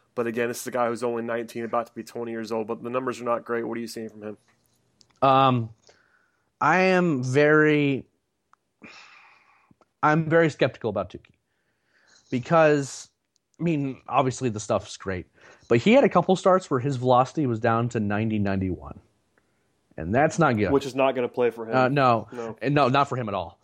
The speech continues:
Speaker 2: Um, now, that could have just been him dialing it back on purpose, just trying to harness his control. Uh, in his last two starts, he has walked nine batters.
Speaker 1: That's not,
Speaker 2: Uh,
Speaker 1: also, also not good, in case
Speaker 2: but
Speaker 1: you're
Speaker 2: he's
Speaker 1: wondering at
Speaker 2: also,
Speaker 1: home.
Speaker 2: he's also only given up two hits.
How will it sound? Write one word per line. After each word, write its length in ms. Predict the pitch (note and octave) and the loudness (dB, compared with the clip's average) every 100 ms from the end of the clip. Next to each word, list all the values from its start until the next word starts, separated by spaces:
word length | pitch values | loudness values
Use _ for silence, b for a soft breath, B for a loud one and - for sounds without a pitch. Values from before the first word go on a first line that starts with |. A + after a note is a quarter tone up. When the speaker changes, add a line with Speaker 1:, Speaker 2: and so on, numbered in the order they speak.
| b - | b -4
Speaker 2:
Um, 300 | A#2+ A#2 A#2 | -2 -2 0
now, 220 | D3+ C3+ | 2 2
that 180 | D#3 D#3 | 2 2
could 100 | E3+ | 0
have 120 | D3 | 0
just 160 | C#3+ D3+ C#3 | -4 -4 -4
been 120 | C3+ | -4
him 280 | C#3+ C#3 C3+ | -4 -4 0
dialing 360 | C#3 C#3+ D3 | 2 2 2
it 60 | C3+ | 2
back 200 | C3 A#2+ | 0 0
on 200 | C3 D#3+ | -2 -2
purpose, 580 | E3+ C#3+ C3+ C3 - - _ | -2 -2 -2 -4 -10 -20 _
just 180 | - G#2+ | -6 -4
trying 200 | - B2+ | 0 0
to 180 | B2 G#2+ - | 0 -4 -6
harness 280 | A#2+ C3 B2 | -2 0 0
his 140 | A#2+ - | -2 -6
control. 400 | A2+ - E2 - _ _ B B B B B | -6 -6 -8 -12 _ _ B B B B B
Uh, 200 | - - | 2 2
in 80 | C3+ | 0
his 140 | C3 | 2
last 240 | D3 C#3+ - | 2 2 0
two 120 | G3 | -4
starts, 480 | - E3+ F#3+ - - _ _ _ _ _ _ _ _ _ _ _ _ _ _ - | 2 2 2 -4 -20 _ _ _ _ _ _ _ _ _ _ _ _ _ _ -6
he 80 | D3 | -4
has 140 | B2+ | 2
walked 240 | C#3+ C3 | 2 2
nine 240 | D3 C3 D3+ | 0 2 2
batters. 340 | A#2+ D3 - - _ _ _ _ _ _ _ _ _ - | 2 2 -2 -16 _ _ _ _ _ _ _ _ _ -4
Speaker 1:
That's 220 | C3 - | -2 0
not, 140 | E3+ | 2
Speaker 2:
Uh, 180 | G#3 C3 | 2 2
Speaker 1:
also, 220 | F#3 G3 | 0 0
also 260 | F3+ G#3+ G3+ | 2 2 2
not 240 | E3 C#3 | -2 -2
good, 220 | C3 A#2+ - - | -2 -4 -6 -16
in 140 | C3 | -10
case 160 | C#3+ C3 | -4 2
Speaker 2:
but 80 | |
Speaker 1:
you're 140 | E3 E3 | 2 2
Speaker 2:
he's 60 | B2+ | 2
Speaker 1:
wondering 120 | B2 | 2
at 60 | |
Speaker 2:
also, 240 | G3+ A#3 G#3 | 2 2 -2
Speaker 1:
home. 100 | - | -4
Speaker 2:
he's 140 | F3 | 0
also 240 | G#3 G#3+ G#3+ | 2 2 -2
only 180 | G#3 | -2
given 220 | F3+ F3+ F3 | -2 -2 -2
up 160 | E3 | -6
two 140 | - E3 | -6 -6
hits. 420 | C3 - - | -6 -10 -16